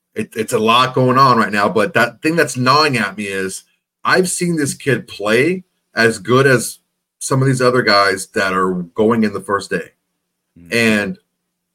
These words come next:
Speaker 1: what's stopping him from transitioning over? It is, is it having that offseason to kinda learn the whole thing over again and, and be comfortable in a system and,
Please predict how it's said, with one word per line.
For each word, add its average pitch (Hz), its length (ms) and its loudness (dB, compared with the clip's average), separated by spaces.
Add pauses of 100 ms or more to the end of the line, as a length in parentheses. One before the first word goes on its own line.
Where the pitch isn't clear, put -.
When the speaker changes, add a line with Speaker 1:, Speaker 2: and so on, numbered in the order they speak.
(140)
Speaker 1:
what's 143 480 0
stopping 123 460 0
him 104 240 -4
from 98 180 -6
transitioning 95 640 -4
over? 117 280 2
It 92 140 -4
is, 92 220 -6 (300)
is 117 200 0
it 113 220 0 (160)
having 139 320 -2
that 123 140 2
offseason 120 580 0
to 113 80 -6
kinda 104 200 -2
learn 110 340 4
the 110 100 4
whole 110 240 2
thing 110 260 0
over 113 360 4
again 120 560 2
and, 104 300 -4
and 104 220 -10
be 120 140 -2
comfortable 120 500 -2
in 110 60 0
a 90 60 -6
system 135 840 2
and, 107 260 0